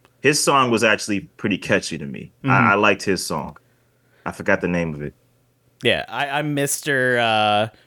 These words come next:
Speaker 2: White Christmas.
Speaker 1: There you go. Mister, Mister White Christmas. I like that. I, I liked his character.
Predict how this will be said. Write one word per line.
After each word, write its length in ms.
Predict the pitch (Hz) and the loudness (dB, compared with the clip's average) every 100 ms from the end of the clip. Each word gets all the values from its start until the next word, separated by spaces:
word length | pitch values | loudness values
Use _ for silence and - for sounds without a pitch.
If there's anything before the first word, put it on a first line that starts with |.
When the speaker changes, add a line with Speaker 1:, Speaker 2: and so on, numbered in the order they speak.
| _ | _
Speaker 2:
White 200 | 127 127 | 0 0
Christmas. 680 | - 120 107 107 82 - - _ _ _ _ _ _ _ _ _ _ - | 0 0 0 -2 -6 -6 -10 _ _ _ _ _ _ _ _ _ _ 2
Speaker 1:
There 180 | 165 | 4
you 180 | 147 110 | 6 4
go. 360 | 95 90 82 - _ - | 4 4 2 -4 _ -10
Mister, 400 | 107 113 110 101 | -6 -4 0 0
Mister 280 | 90 104 113 | 0 -4 -4
White 260 | 98 98 - | 0 0 2
Christmas. 480 | 95 87 - - - | -4 -4 -8 -14 -4
I 100 | 127 | 2
like 300 | 165 180 156 | 4 4 2
that. 260 | 110 82 - | 2 2 2
I, 140 | 123 | 2
I 180 | - - | 2 2
liked 300 | 151 156 147 | 2 2 0
his 240 | 165 139 - | -4 -8 -2
character. 640 | 135 120 117 117 113 110 | 2 4 4 2 0 0